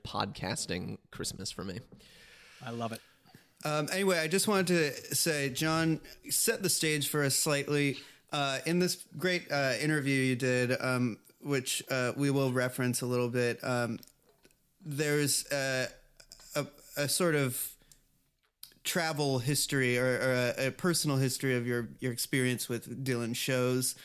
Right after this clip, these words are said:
Speaker 3: So, like, where does this show, uh, exist in your, in the time frame of your experience seeing Dylan live?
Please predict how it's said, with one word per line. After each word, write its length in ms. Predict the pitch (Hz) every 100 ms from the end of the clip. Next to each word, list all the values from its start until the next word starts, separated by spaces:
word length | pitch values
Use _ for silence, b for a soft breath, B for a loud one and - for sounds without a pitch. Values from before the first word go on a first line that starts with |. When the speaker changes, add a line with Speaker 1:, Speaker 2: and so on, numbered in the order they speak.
| B B B
Speaker 3:
So, 480 | - 147 147 143 135 -
like, 180 | 147 139
where 480 | 160 202 202 196
does 260 | 147 143 143
this 220 | 156 165
show, 520 | - 151 135 127 123 - -
uh, 240 | 131 123 - -
exist 480 | 147 131 131 131 -
in 160 | 127 120
your, 280 | 120 120 120
in 240 | - 127
the 60 | 120
time 420 | - 127 123 120
frame 440 | - 123 113 110
of 160 | - 120
your 220 | 123 113
experience 640 | 113 - 117 123 104 73 -
seeing 360 | - 135 127
Dylan 320 | 113 123 120 117
live? 360 | 113 82 82